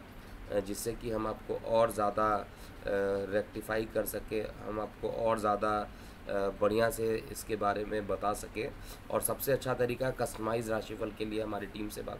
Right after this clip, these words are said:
कीजिए, जिससे कि रिपोर्ट मिलेगा और थर्टी डेज़ का फ्री ट्रायल भी आप एक्टिवेट करवा सकते हैं अपना।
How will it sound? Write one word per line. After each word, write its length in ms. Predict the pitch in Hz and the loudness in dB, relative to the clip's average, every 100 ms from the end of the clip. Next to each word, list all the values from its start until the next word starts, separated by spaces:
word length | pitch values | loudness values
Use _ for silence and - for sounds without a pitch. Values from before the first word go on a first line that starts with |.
| - | -10
कीजिए, 340 | 104 98 147 - - - - | -10 -8 -8 -8 -12 -12 -8
जिससे 300 | 101 - 110 | -6 -4 -4
कि 140 | 107 | -2
रिपोर्ट 420 | 113 104 104 110 113 | -4 -4 0 0 2
मिलेगा 460 | 110 107 101 113 | 0 2 0 -2
और 460 | 131 - 107 104 - - - - 104 | -2 -2 0 0 -2 -10 -14 -6 -6
थर्टी 200 | - 117 | -4 -2
डेज़ 260 | 110 113 | -2 0
का 100 | 117 | -2
फ्री 260 | 110 107 117 | -2 -4 -4
ट्रायल 320 | 113 104 104 | -2 -2 -2
भी 220 | 101 110 - | -2 -4 -2
आप 240 | 104 101 - 95 101 - - - - | 0 0 0 -4 -4 -4 -10 -12 -6
एक्टिवेट 560 | 107 - 104 107 113 - | -4 -4 -4 -2 -2 -4
करवा 340 | - 98 98 | -2 0 0
सकते 300 | 95 - - | -2 -8 -8
हैं 100 | 98 | -6
अपना। 340 | 98 - 110 | -6 -8 -8